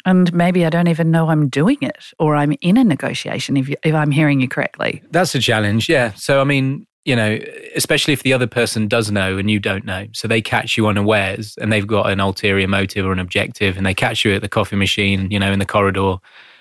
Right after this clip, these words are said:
Speaker 2: and they ask you to do something. And in the moment, you kind of freeze a bit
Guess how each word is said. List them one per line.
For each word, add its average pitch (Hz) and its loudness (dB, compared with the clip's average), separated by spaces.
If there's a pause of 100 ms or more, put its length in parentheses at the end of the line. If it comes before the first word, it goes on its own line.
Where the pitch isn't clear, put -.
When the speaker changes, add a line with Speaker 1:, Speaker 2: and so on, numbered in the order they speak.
(200)
Speaker 2:
and 117 4
they 113 2
ask 113 0
you 110 -2
to 107 -6
do 107 0
something. 101 -2
And 107 2
in 113 2
the 113 2
moment, 113 0
you 113 -4
kind - -4
of 95 -2
freeze 107 -2
a 101 0
bit 110 -2